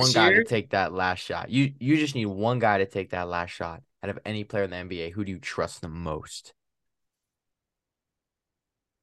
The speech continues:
Speaker 1: All right, I'm gonna go with, I'm gonna give you two. So,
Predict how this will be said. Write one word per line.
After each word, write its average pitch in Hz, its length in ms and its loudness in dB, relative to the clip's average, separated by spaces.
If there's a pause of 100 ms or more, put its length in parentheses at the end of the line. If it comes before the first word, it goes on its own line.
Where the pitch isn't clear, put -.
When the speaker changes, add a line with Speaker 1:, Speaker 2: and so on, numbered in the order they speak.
(420)
Speaker 1:
All 147 60 4
right, 143 280 6
I'm 151 160 2
gonna 185 220 6
go 170 300 8
with, 151 240 6 (140)
I'm 151 120 2
gonna 170 140 4
give 165 140 2
you 147 60 0
two. 131 320 0 (440)
So, 143 480 4